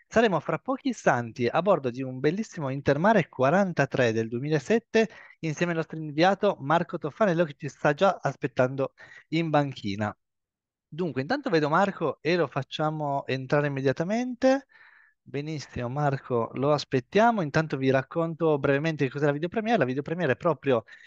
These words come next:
il video completo dell'imbarcazione che andiamo a presentare sul mercato, eh, e che è appena entrata nella flotta a Bayotting. Come tutte le imbarcazioni,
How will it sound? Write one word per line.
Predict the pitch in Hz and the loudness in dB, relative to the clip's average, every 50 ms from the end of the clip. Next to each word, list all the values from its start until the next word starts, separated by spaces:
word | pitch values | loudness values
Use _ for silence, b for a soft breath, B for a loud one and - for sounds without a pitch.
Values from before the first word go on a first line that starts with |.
| b b b | b b b
il | 147 160 180 190 | -8 -8 -4 -2
video | 262 269 208 139 127 117 110 | -2 0 0 0 0 -2 -2
completo | - 135 139 147 151 - 233 220 160 120 - - 113 | -4 -8 -8 -8 -4 0 2 2 2 2 0 -2 -4
dell'imbarcazione | 123 127 131 143 143 139 147 156 - - 226 - - - - 180 202 233 247 269 254 202 - | -4 -4 -4 -4 -2 0 0 0 0 0 -2 -2 -4 -4 -2 0 0 0 0 -2 -2 -4 -4
che | - 160 | -2 -4
andiamo | 151 156 156 170 160 147 131 | -2 -2 0 0 0 0 -2
a | 120 | -4
presentare | - 156 160 196 208 185 - 127 120 135 170 175 - - _ | -4 -4 -4 -4 -4 -2 0 2 4 4 4 2 0 -4 _
sul | - 175 | -10 -6
mercato, | 185 208 208 - - 101 90 95 - 131 131 - - - | -4 -4 -4 -4 -4 -4 -4 -4 -2 -2 -4 -4 -4 -6
eh, | 131 127 123 123 139 | -4 -2 0 0 0
e | |
che | 139 - | 0 -2
è | 165 | -4
appena | - 170 180 | -2 -2 -2
entrata | 202 - 127 113 127 127 | 0 0 -2 0 0 0
nella | 123 120 113 | 0 0 -2
flotta | - - 101 - _ - 120 110 - | -2 -4 -8 -6 _ -2 -2 0 0
a | 120 113 110 110 107 | 0 2 2 2 2
Bayotting. | 107 113 110 98 92 87 - _ - 127 117 113 110 | 0 0 -2 -2 -4 -8 -10 _ -10 -8 -6 -6 -6
Come | - - 135 131 | -6 -4 -4 -4
tutte | - - - - | -6 -4 -2 0
le | 131 127 | 0 2
imbarcazioni, | 127 135 143 - 220 - - - 131 123 131 143 | 2 2 2 2 0 -2 0 0 0 0 0 0